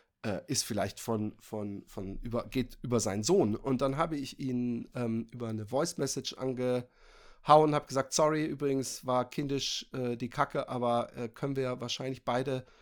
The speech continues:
hinter uns lassen. Kann ich dir irgendwie helfen? Und ist es dein Sohn?" Und dann hat er mir die Geschichte erzählt und deswegen erzähle ich sie hier, weil ich an, an diese Community glaube, gerade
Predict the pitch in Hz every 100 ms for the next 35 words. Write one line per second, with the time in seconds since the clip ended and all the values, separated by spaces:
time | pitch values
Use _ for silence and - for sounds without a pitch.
0 | - 160 190 160 - 127 - - 156 240
1 | - 170 123 151 170 147 156 - 135 -
2 | - - - 139 - - - _ _ -
3 | 165 165 - 147 147 147 147 147 170 233
4 | 247 226 196 175 214 254 - 190 - 156
5 | 156 156 156 156 - 185 175 175 165 -
6 | 190 190 170 - 170 143 196 180 196 -
7 | - - - - - - 117 139 156 143
8 | - - 139 147 135 147 147 143 - 143
9 | 135 190 175 - 147 135 123 123 170 170
10 | - - - - 143 170 180